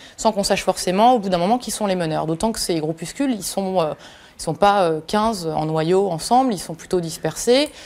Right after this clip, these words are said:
Euh, et une fois qu'ils ont fait tout ça, et que la manif est partie, ils peuvent tranquillement s'en aller en enlevant les, euh, l'écharpe, euh, sans forcément avoir été interpellés. Parce qu'une fois que c'est lancé,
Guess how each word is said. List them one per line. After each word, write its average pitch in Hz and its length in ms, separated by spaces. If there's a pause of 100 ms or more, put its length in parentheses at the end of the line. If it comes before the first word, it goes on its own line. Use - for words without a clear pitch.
(160)
Euh, 147 540
et 214 100
une 214 100
fois 208 240
qu'ils 151 540
ont 151 40
fait 143 140
tout - 120
ça, 277 360 (100)
et 180 80
que - 140
la 165 140
manif 160 300
est 160 60
partie, 269 540 (160)
ils - 100
peuvent - 260
tranquillement 175 500
s'en 160 200
aller 180 280
en 180 160
enlevant 160 280
les, 156 140
euh, - 200 (380)
l'écharpe, 185 520
euh, 53 760
sans 196 360
forcément 190 540
avoir 165 240
été 160 180
interpellés. 202 540 (260)
Parce - 120
qu'une 170 140
fois 202 180
que - 60
c'est 175 120
lancé, 202 420